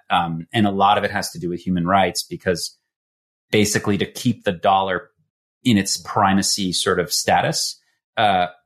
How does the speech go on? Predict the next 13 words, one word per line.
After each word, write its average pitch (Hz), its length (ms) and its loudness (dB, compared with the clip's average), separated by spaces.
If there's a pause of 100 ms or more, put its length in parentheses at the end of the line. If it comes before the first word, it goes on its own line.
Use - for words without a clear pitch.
(120)
the 120 180 0
U 110 260 2
S 104 180 0
has 101 380 -2
done 95 280 2
a 92 60 -2
lot 90 220 2
of 90 100 -6
supporting 87 520 -4
dictators, 104 540 -4
for 113 160 -2
example, 110 640 -2 (320)
uh, 90 260 0